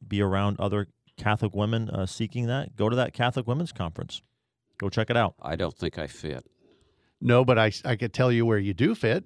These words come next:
Speaker 3: 'cause you're a human, right, Gene?
Speaker 2: Yes.
Speaker 3: Okay. All humans are <laughs> invited to Saint Anthony's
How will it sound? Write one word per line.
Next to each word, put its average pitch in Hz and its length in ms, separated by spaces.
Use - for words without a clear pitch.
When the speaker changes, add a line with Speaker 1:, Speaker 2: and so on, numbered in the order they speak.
Speaker 3:
'cause 104 200
you're 120 140
a - 20
human, 147 400
right, 107 160
Gene? 156 280
Speaker 2:
Yes. - 360
Speaker 3:
Okay. 110 480
All 131 200
humans 135 500
are 117 100
<laughs> 110 80
invited 131 460
to 135 100
Saint 120 260
Anthony's 127 560